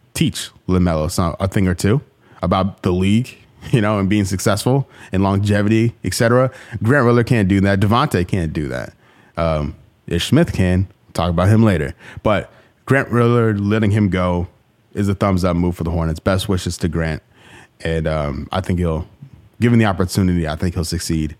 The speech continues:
in Philadelphia. Brad Wanamaker. The only trade, the only midseason trade we were, <laughs> we got, um, not the most exciting deal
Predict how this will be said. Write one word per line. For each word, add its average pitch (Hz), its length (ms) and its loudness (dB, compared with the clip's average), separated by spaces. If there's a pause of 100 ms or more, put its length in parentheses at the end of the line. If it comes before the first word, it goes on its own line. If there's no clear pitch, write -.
(260)
in 87 180 -2
Philadelphia. 78 600 -4 (680)
Brad 139 640 2 (520)
Wanamaker. 82 1040 0 (840)
The 101 100 0
only 131 240 4
trade, 113 500 0 (160)
the 101 60 -4
only 123 160 2
midseason 104 580 2
trade 90 220 0
we 87 340 -2 (220)
were, 90 260 -2 (180)
<laughs> - 200 -6
we 113 160 4
got, 110 380 0 (640)
um, 98 540 2 (1000)
not 117 140 0
the 143 60 2
most 147 180 4
exciting 113 500 0
deal 131 340 2